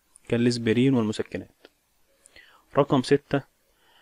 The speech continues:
كما ذكر سابقًا، فإن بعض الالتهابات البكتيرية والفيروسية قد تؤدي إلى نقص الصفائح الدموية، لذلك فمن المهم تجنب أي مصدر للميكروبات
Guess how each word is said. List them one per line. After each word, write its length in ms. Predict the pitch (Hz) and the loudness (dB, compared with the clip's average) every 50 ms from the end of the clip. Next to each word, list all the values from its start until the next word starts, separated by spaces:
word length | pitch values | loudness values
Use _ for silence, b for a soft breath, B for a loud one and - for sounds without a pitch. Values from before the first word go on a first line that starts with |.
| b b b - | b b b -6
كما 240 | 139 139 147 135 | -2 -2 0 0
ذكر 280 | 123 135 - - 127 113 | 0 -2 0 0 0 0
سابقًا، 480 | - - 107 107 123 131 - 143 135 131 | 0 0 -2 0 0 0 -2 -2 -4 -2
فإن 640 | - - 117 101 - 123 139 147 147 143 139 135 120 113 | -2 -2 -2 -2 0 0 0 0 2 2 2 2 2 2
بعض 320 | 123 131 135 143 131 127 | 2 2 2 2 2 0
الالتهابات 920 | 113 101 - - 117 113 - - 120 120 120 113 110 113 131 135 135 - | -2 -2 -2 -4 -4 -4 -4 -4 -6 -4 -2 -2 -2 0 0 -2 -2 -2
البكتيرية 840 | 117 110 110 117 131 131 - - - 120 113 110 117 123 135 131 123 120 | -2 -4 -2 -4 -6 -6 -8 -6 -2 0 2 2 2 2 2 2 2 2
والفيروسية 1000 | 110 107 107 107 107 120 127 135 131 123 120 113 110 - - 131 139 139 139 139 | 2 0 0 -2 0 0 2 2 4 4 2 0 0 0 0 0 0 0 0 -2
قد 200 | - - 127 - | 0 0 -2 -2
تؤدي 540 | _ - - - 135 147 139 139 127 101 | _ 0 0 0 0 0 0 0 0 0
إلى 160 | 117 113 113 113 | 2 0 0 0
نقص 220 | 120 139 - - | 0 -2 -2 -4
الصفائح 380 | 120 - - - - 123 120 131 | -6 -4 -4 -2 -2 -2 -2 -2
الدموية، 440 | 120 117 107 101 101 98 - _ _ _ _ _ _ - | -4 -6 -6 -6 -6 -8 -10 _ _ _ _ _ _ -8
لذلك 460 | - 110 113 113 131 143 156 160 - - | -4 -2 -2 0 0 0 0 0 -2 -2
فمن 340 | - 120 113 117 120 127 | 0 0 2 2 2 2
المهم 600 | 127 123 117 113 113 120 131 135 123 110 101 98 - B B B B B B B B B | 2 2 2 2 0 0 2 2 2 0 0 -4 -8 B B B B B B B B B
تجنب 560 | - 104 104 113 127 143 151 147 143 131 - | 2 4 4 6 4 4 4 4 4 4 4
أي 320 | - 120 135 143 131 120 110 | 4 2 4 4 4 2 2
مصدر 480 | 110 120 135 139 135 135 135 135 123 | 2 2 0 0 0 0 0 0 2
للميكروبات 960 | 113 110 110 107 110 113 110 - - 120 110 107 107 110 95 - - _ - | 0 0 0 0 0 -2 -2 -2 -2 -2 0 0 2 0 0 0 -4 _ -20